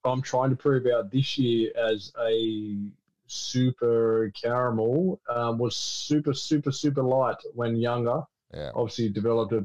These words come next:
Speaker 1: little bit more melanin now, but, um, het Xanthic, uh, we'll see how it proves out. Uh, Pos het Xanthic actually was from a head-to-head, so,
Speaker 2: Yeah.
Speaker 1: uh, put a ghost back over that this year and prove it out to be something. We'll see.
Speaker 2: Good luck.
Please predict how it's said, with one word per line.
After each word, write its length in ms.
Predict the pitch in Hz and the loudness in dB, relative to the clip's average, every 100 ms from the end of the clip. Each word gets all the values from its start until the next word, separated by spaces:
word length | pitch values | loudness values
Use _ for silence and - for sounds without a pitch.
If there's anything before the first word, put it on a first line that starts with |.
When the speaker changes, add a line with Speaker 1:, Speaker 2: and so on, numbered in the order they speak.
| 135 | -2
Speaker 1:
little 280 | 131 123 113 | -2 0 0
bit 160 | 113 | 0
more 240 | 113 117 117 | 0 0 2
melanin 420 | 120 120 117 113 | 0 0 0 2
now, 300 | 123 131 135 | 2 2 0
but, 240 | 120 113 - _ _ _ _ _ - | 0 -2 -6 _ _ _ _ _ -10
um, 240 | 117 117 113 | -4 -2 2
het 160 | 135 | 2
Xanthic, 640 | 123 104 127 143 143 151 143 _ _ 151 | 2 0 0 2 2 0 0 _ _ -4
uh, 100 | 135 127 | -2 0
we'll 140 | 131 | 0
see 260 | - 135 113 | 0 0 2
how 220 | 123 120 | 2 2
it 80 | 104 | 0
proves 340 | 127 120 117 | 0 0 2
out. 200 | 123 120 | 2 2
Uh, 160 | 131 127 | 2 2
Pos 320 | - 147 143 | 2 0 2
het 160 | 117 110 _ _ - | 0 -2 _ _ -6
Xanthic 400 | 117 120 117 110 | -2 0 0 0
actually 240 | 120 - 131 | -2 0 -2
was 80 | - | 0
from 100 | 117 | -2
a 40 | |
head-to-head, 540 | 104 110 107 127 143 139 | 0 0 0 0 -2 -2
so, 320 | 123 117 113 _ - | 0 2 0 _ -12
Speaker 2:
Yeah. 140 | 82 - _ - | -12 -12 _ -8
Speaker 1:
uh, 240 | 120 117 113 | -4 -2 -2
put 180 | 131 120 | 0 2
a 140 | 113 | 0
ghost 600 | 104 117 117 - - - _ _ _ 127 | 2 2 2 0 -12 -14 _ _ _ -4
back 200 | 113 123 | -2 0
over 240 | 120 113 | 0 2
that 200 | 120 117 | 0 0
this 220 | 123 - | -2 2
year 220 | 143 147 | 2 4
and 320 | 135 123 117 - | 2 2 -2 -6
prove 220 | - 120 117 | -2 0 2
it 20 | |
out 300 | 120 123 120 | 2 2 -2
to 80 | - | -2
be 460 | 120 120 117 113 117 123 | 0 2 0 0 -4 -10
something. 560 | - 160 233 240 226 - | -6 -2 -2 -4 -10 -6
We'll 180 | 135 120 | -6 -4
see. 340 | 175 240 202 _ _ - _ _ _ | -2 -4 -4 _ _ -20 _ _ _
Speaker 2:
Good 180 | - - | -20 -10
luck. 340 | 98 120 - | -8 -8 -12